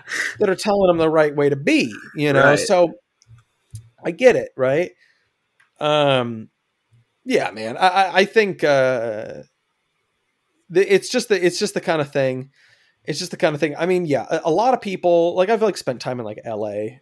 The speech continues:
Speaker 1: right? And, like, there's a lot of, there's a lot of places where people don't even really have the option of being like, "Oh, like, should I, like, should I stop drinking the fucking tap water?" Like,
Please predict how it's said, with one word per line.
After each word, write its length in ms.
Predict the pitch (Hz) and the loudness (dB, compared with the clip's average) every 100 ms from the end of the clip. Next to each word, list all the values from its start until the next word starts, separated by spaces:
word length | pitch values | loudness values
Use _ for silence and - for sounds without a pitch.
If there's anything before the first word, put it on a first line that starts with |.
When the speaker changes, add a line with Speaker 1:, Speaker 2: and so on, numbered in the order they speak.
| _ | _
Speaker 1:
right? 320 | 113 120 127 | -6 -2 -4
And, 100 | 143 | -4
like, 140 | 135 135 | -8 -4
there's 140 | 220 | -2
a 60 | 175 | 2
lot 260 | 139 147 | 4 4
of, 120 | 139 | 4
there's 140 | 143 156 | 2 -2
a 60 | |
lot 240 | 135 135 135 | 0 0 0
of 80 | 135 | -2
places 600 | 127 123 - 110 107 - | -4 -4 -4 -8 -6 -4
where 200 | 104 - _ _ _ _ | -4 -6 _ _ _ _
people 180 | - 214 | -2 4
don't 180 | 185 170 | 6 4
even 160 | 151 | 2
really 180 | 139 135 | 2 2
have 140 | 147 139 | 0 -4
the 160 | 120 | -8
option 720 | - 110 120 - 151 139 147 | -6 -4 -4 -4 -4 -4 -6
of 180 | 139 127 | -10 -8
being 220 | 139 135 | -6 -4
like, 160 | 131 131 | -4 -4
"Oh, 280 | - 220 104 | -6 -4 -4
like, 160 | 110 107 | -8 -12
should 180 | - 131 | -6 0
I, 160 | 170 202 | 0 0
like, 280 | 117 110 _ _ _ _ | -2 -6 _ _ _ _
should 160 | - 233 | -10 -4
I 120 | 403 | -4
stop 440 | - - 143 - - | -6 0 0 0 -6
drinking 360 | 190 202 254 | -8 -6 -4
the 80 | 143 | -6
fucking 460 | - 208 208 147 135 | -2 -2 -2 -10 -8
tap 300 | 139 190 - | -2 -2 -2
water?" 440 | 320 359 427 453 | -2 -2 0 0
Like, 300 | 156 139 131 | 2 2 0